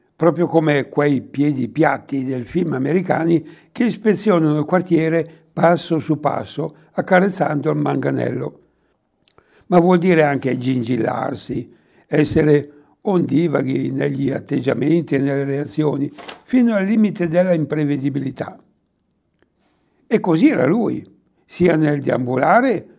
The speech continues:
che nel condurre gli interrogatori. Il Shur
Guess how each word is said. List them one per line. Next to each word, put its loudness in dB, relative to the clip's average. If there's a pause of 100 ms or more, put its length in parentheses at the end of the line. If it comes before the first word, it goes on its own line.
(380)
che 4
nel 2
condurre 0
gli -6
interrogatori. -2 (540)
Il -4
Shur -4